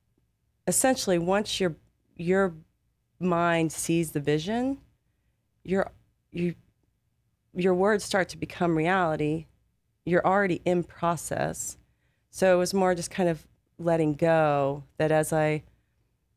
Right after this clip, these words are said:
um, just kept moving forward and talking with people, I would, I would continue to find those that would be the right fit. But instead, I was kinda sitting there and being like, "No, I'm gonna find someone that's gonna,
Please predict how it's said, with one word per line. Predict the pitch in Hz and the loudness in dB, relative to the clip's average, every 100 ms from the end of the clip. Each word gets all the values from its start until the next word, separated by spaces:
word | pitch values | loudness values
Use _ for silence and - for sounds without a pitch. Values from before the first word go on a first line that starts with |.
| _ _ | _ _
um, | 156 156 151 151 147 _ _ _ _ | -6 -4 -2 -4 -8 _ _ _ _
just | - 165 - | -2 -2 -2
kept | - 175 170 | -2 -2 2
moving | 160 151 147 | 0 0 -4
forward | - 156 156 151 | -2 0 0 -2
and | 147 | -4
talking | - 151 - 151 | -4 -4 -4 -8
with | 147 | -6
people, | - 147 147 | -8 -8 -4
I | 147 | -4
would, | 147 143 - | -2 -4 -4
I | 151 | -4
would | 151 | -4
continue | 160 151 165 160 | -4 -2 0 0
to | 147 | 0
find | - 151 151 147 | -2 0 0 0
those | 143 143 143 | 2 0 -2
that | 131 | -4
would | 143 - | -4 -2
be | 143 | -4
the | 139 | -2
right | 123 | -6
fit. | - - 151 160 - | -4 0 0 0 -6
But | - | -2
instead, | 147 - - 170 160 | 0 0 4 4 6
I | 147 | 2
was | 147 | 0
kinda | - 151 147 147 _ _ _ _ _ _ - | 0 0 0 -2 _ _ _ _ _ _ -10
sitting | - 170 156 151 | -2 2 2 4
there | 147 147 | 4 2
and | 143 | 0
being | 139 | -2
like, | 156 - _ _ 160 | -6 -10 _ _ 0
"No, | 208 202 | 2 4
I'm | 190 | 4
gonna | 214 190 | 4 2
find | 208 214 214 | 2 2 4
someone | 214 196 185 | 2 4 4
that's | 180 - | 2 2
gonna, | 185 | 2